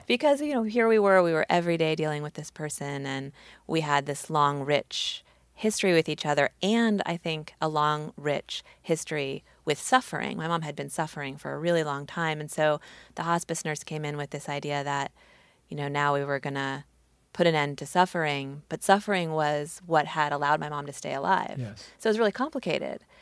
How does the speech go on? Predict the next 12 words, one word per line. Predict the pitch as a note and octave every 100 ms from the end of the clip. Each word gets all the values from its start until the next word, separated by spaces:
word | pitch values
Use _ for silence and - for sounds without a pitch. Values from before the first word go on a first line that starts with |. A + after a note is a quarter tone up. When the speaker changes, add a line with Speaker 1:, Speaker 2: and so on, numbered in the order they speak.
| - - -
Speaker 1:
And | F3
so, | E3 - F3 E3 D#3+ D3+ D3 - -
you | F3+
know, | E3 D#3 D#3 -
that | E3 -
sort | - E3+
of | D#3 D3
black | D#3+ D#3 -
and | D#3
white, | D3+ D3 -
very | D3+ D3+
simplistic | - D3+ - D3 - D3 C#3+ -